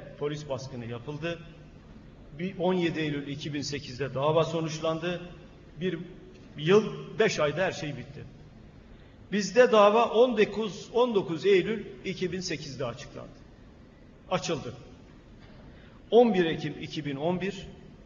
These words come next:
hala davadan sonuç yok. Ve yirmi yedi Ağustos iki bin on birde Deniz Fener'in üç savcısı görevden alındı.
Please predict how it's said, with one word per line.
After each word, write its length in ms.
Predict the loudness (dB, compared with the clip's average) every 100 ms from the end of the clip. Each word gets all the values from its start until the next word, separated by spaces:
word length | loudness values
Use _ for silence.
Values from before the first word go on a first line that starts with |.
| -20 -20 -20 -20 -20 -20 -20 -20 -8
hala 300 | -4 -2 -2
davadan 420 | -2 -2 -2 -4
sonuç 380 | -8 -10 -10 -12
yok. 100 | -16 -18 -20 -20 -20 -20 -20 -20 -20 -20 -20 -20 -20 -20 -20 -20 -20 -20 -20 -20 -8
Ve 80 | -4
yirmi 320 | -2 -2 0
yedi 180 | 0 2
Ağustos 480 | 2 0 -4 -10 -10
iki 240 | -12 -10
bin 100 | -10
on 240 | -8 -8
birde 340 | -8 -6 -6 -8 -12 -18 -18 -20 -20 -18 -8
Deniz 300 | -4 -4 -4
Fener'in 440 | -6 -4 -6 -6 -8
üç 120 | -10
savcısı 640 | -6 -8 -6 -10 -8 -8 -10 -16 -20 -20 -10
görevden 640 | -6 -4 -6 -6 -6 -8 -10 -14 -8
alındı. 360 | -6 -6 -10